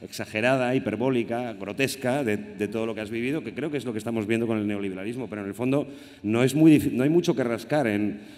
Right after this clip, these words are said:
en lo que están haciendo los neoliberales m-, más ultras que estamos viviendo ahora,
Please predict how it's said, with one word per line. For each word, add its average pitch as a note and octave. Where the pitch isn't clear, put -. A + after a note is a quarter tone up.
en G#2
lo G#2+
que G#2
están A#2
haciendo B2
los F#2+
neoliberales G2+
m-, A2+
más A2+
ultras A2
que G2+
estamos G#2+
viviendo A#2+
ahora, C#3+